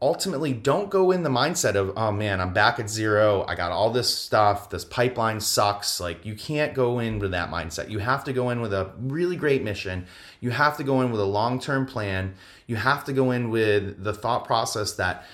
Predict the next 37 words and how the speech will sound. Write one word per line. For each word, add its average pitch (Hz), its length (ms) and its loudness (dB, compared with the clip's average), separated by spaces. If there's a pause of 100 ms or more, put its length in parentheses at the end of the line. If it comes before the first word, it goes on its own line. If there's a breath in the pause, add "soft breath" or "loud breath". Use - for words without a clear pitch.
(260 loud breath)
this 123 200 2
is 110 140 -2
just 113 220 -2
another 113 560 4
week 123 380 -2
that 92 100 2
I'm 104 220 0
gonna 101 220 0
hit 127 420 0
hard, 107 400 4
and 95 180 -2
this 98 160 -4
is 90 120 -6
another 110 400 2
plan 110 380 -2
and 95 140 -2
execution 101 520 -6
that 90 120 -2
I 90 140 -2
can 92 200 -6
make 90 260 -6
happen. 90 500 -4 (260 loud breath)
And 135 160 2
then 139 100 4
it'll 139 260 4
improve 131 360 -2
your 123 120 0
sales 87 340 0
pi-, 76 240 -4 (120)
pipeline. 76 560 -6
Going 139 520 0
into 131 340 0
your 131 140 2
pipeline, 107 760 0
learning 147 500 0
different 123 280 -2
approaches, 95 580 -2